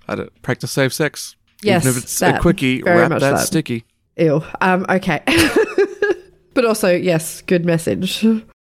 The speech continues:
Speaker 2: This one is about someone who clearly has a fetish.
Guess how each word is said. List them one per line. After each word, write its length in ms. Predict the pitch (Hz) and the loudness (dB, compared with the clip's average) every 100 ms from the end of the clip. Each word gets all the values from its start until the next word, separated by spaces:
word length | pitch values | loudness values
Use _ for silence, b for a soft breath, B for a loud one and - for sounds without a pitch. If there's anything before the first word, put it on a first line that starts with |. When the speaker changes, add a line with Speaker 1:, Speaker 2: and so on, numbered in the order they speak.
| _ _ _ _ | _ _ _ _
Speaker 2:
This 200 | 311 349 | -2 2
one 300 | 453 453 392 - | 2 0 -2 -2
is 200 | 277 262 | 0 2
about 400 | 240 208 202 - | 2 2 0 -2
someone 340 | 208 196 185 | -2 0 0
who 160 | 175 190 | 0 0
clearly 440 | 190 202 202 285 | 0 2 4 4
has 340 | 285 196 185 180 - | 4 2 2 0 -4
a 60 | |
fetish. 640 | 160 143 - 285 - - | -2 0 2 0 -2 -12